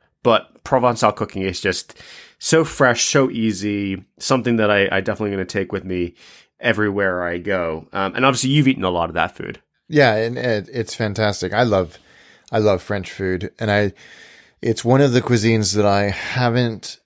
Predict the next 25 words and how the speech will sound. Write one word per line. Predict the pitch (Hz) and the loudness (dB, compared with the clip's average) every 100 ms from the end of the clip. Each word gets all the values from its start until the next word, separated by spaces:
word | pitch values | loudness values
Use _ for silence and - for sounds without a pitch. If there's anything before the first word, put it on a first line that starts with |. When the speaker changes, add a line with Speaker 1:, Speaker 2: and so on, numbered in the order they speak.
| _ - | _ -8
Speaker 2:
tackled | - 117 - 107 101 | -2 0 2 2 2
as | 95 101 | 0 -2
much | 95 98 95 | 0 -2 0
at | 92 | -4
home | 90 - 107 95 90 | -4 -4 -4 -2 -4
because | 95 - 110 98 92 85 - - - _ _ _ _ _ _ _ _ _ - - | -8 -6 -2 0 0 -2 -4 -10 -20 _ _ _ _ _ _ _ _ _ -20 -8
I, | 117 - _ - | -6 -8 _ -4
I | 139 | 0
don't | 135 | 2
know, | 135 90 | 2 2
there's | 107 120 | 0 0
almost | 139 110 | 0 0
something | 110 101 92 | -4 -8 -4
sacred | - 127 123 95 | 0 0 0 -2
to | - 90 | 2 2
it. | 87 | 2
I | 87 | -2
think | 113 101 | -2 -6
it's, | 90 - - _ - - - | -6 -10 -12 _ -20 -20 -8
you're | - 151 | 2 4
right. | 202 | 6
It's | 123 120 | 4 2
not, | 220 220 | 2 0
it's | - 135 | -2 0
not | 208 - | 0 -2